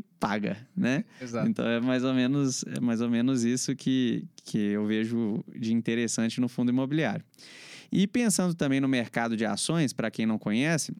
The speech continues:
Speaker 1: eu vou falar aqui, se, depois você me corrige se eu tiver errado, é,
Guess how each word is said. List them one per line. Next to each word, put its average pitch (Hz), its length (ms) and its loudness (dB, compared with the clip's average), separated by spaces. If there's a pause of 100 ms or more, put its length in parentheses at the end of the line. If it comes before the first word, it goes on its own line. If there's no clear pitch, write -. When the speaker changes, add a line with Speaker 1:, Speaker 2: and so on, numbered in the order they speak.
(600)
Speaker 1:
eu 113 200 0
vou 127 160 0
falar 120 340 0
aqui, 143 260 0
se, 123 280 0
depois 110 280 -2
você - 80 -2
me 120 140 2
corrige 113 380 0
se - 120 -2
eu 107 120 -2
tiver 101 560 -2 (120)
errado, 120 460 -2 (540)
é, 107 600 0